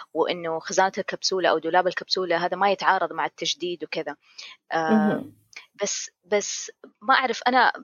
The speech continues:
Speaker 1: شوية كذا عندي تخوف من إني لو حولت خزانتي زي كذا، إنه
Speaker 2: مهم.
Speaker 1: ح-، راح أندم at some point.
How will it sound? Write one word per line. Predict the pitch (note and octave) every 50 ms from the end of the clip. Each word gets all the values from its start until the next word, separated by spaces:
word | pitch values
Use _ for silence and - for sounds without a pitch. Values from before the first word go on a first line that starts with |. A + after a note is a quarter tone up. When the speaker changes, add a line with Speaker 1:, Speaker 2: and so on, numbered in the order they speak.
| - -
Speaker 1:
شوية | - - - C4 C#4+ C#4 A#3+
كذا | - B3+ A#3 A3+
عندي | F#3 G#3+ A#3+ A3+ G3+ F#3 E3 D3+ - - - - - -
تخوف | - - - G#3 G#3+ A#3 A3 F#3 - - E3+
من | D#3+ D3+ -
إني | - F#3 F#3+ F3 E3
لو | E3+ E3
حولت | - - E3+ D#3 F#3 G3+ - -
خزانتي | - F#3 D#3+ F3 F3+ G3 - - F3+
زي | D#3 E3 D#3
كذا، | - - F3 D#3+ F3 A3+ - _ - - - - - _ _ -
إنه | - E3 E3 F#3+ G#3 G#3+
Speaker 2:
مهم. | G#3 G#3+ G3+ F#3 G3 -
Speaker 1:
ح-، | - - - - E3+ E3 D3+ - -
راح | F#3+ - - - G3
أندم | G#3+ A3 - F3 D#3 -
at | - - - F3+
some | D#3+
point. | D#3 - E3 D#3 D3 C#3 - - - -